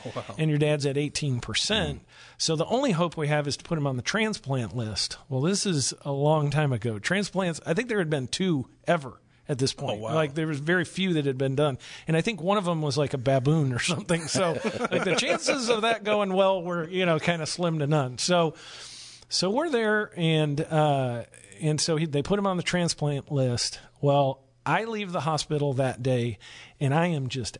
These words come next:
Speaker 2: angry at God because I'm like, "My dad has tried to serve," I'm literally saying to God, "My dad has served you with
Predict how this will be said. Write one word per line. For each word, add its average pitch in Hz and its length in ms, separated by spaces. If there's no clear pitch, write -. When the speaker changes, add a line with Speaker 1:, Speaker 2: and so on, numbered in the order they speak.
Speaker 2:
angry 131 480
at 107 160
God 95 360
because 143 320
I'm 147 140
like, 131 240
"My 147 360
dad 156 400
has 120 200
tried 131 260
to 123 80
serve," 160 460
I'm 160 180
literally 180 380
saying 147 260
to 135 60
God, 131 280
"My 165 220
dad 185 240
has 151 240
served 156 560
you 131 220
with 123 280